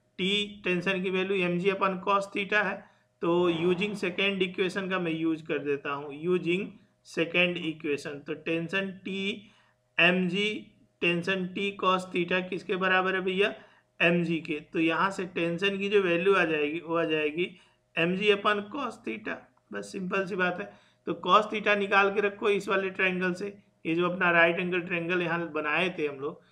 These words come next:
तो cos theta यहाँ से right angle ट्रायंगल जो हम लोग बनाए थे एबीसी, तो whatever जो भी है, तो यहाँ से cos theta की value देखोगे तो B,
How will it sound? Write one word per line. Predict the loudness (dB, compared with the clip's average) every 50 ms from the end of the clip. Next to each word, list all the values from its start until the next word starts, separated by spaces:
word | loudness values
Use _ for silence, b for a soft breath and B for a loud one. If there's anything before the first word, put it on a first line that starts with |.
| b b b _
तो | -8 -8 -6 -2
cos | 0 0 0 0 -2 -4 -8
theta | -8 -8 -6 -6 -2
यहाँ | 0 0 0 2 0 0 0 0
से | -4 -4 -2 -2 0 0
right | 0 0 0 -2 -4
angle | -4 -4 -6 -6
ट्रायंगल | -6 -8 -10 -6 -6 -4 -4 -2 -4
जो | -4 -4
हम | -4 -4
लोग | -6 -6
बनाए | -4 -4 -4 -4 -4 -4
थे | -4 -6 -6 -4 -2 -2
एबीसी, | -2 -2 -4 -6 -8 -6 -6 -6 -8 B B B B B B B B B _ _
तो | -2 0 0 0 2 0
whatever | 0 0 0 0 -2 -2 -4 -6 -10 -10
जो | -6 -4 -4 -2
भी | -2 -2 -2
है, | -2 -2 -4 -8 -16 _ _
तो | 0
यहाँ | 2 4 4 4 2
से | 0 -2 -6
cos | -4 -2 0 0 0
theta | 0 -2 -6 -2 2 2 2 2
की | 2 2
value | 2 2 2 2
देखोगे | 2 0 0 0 2 2 2 2 2 0
तो | 0 -2 -4
B, | -4 -4 -4 -2 -2 -2